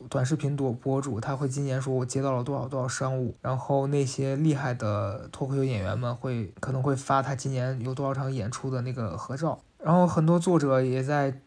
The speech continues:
准备自己的新书了，但我今年到了年底，我感觉我没有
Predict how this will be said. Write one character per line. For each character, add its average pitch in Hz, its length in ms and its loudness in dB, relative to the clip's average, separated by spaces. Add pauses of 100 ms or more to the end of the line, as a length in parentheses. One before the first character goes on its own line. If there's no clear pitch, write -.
准 135 240 0
备 139 160 4
自 139 140 -2
己 127 100 0
的 113 120 0
新 131 260 -4
书 131 180 -4
了， 127 60 -2
但 170 200 4
我 127 100 2
今 139 200 -2
年 139 200 0
到 147 100 2
了 135 140 0
年 123 240 -2
底， - 120 -6
我 131 120 -4
感 127 200 -4
觉 120 200 -4 (260)
我 139 140 0
没 131 180 4
有 135 340 2